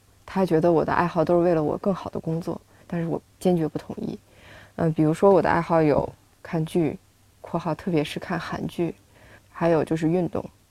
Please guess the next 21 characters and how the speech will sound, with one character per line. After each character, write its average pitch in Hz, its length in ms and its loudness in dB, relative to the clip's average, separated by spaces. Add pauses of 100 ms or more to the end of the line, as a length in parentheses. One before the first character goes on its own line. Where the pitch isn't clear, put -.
(120)
定 180 180 4
期 185 160 0
的， 175 160 4
比 202 100 -4
如 - 120 -2
说 170 260 0
跑 - 300 -8
步， 175 260 2 (220)
然 160 120 -4
后 156 120 -2
做 175 200 2
一 165 80 4
些 165 480 0 (140)
无 165 120 6
氧 170 180 2
训 160 240 -2
练、 165 260 0
力 180 140 2
量 160 180 -2
训 160 240 -4
练， 165 240 -4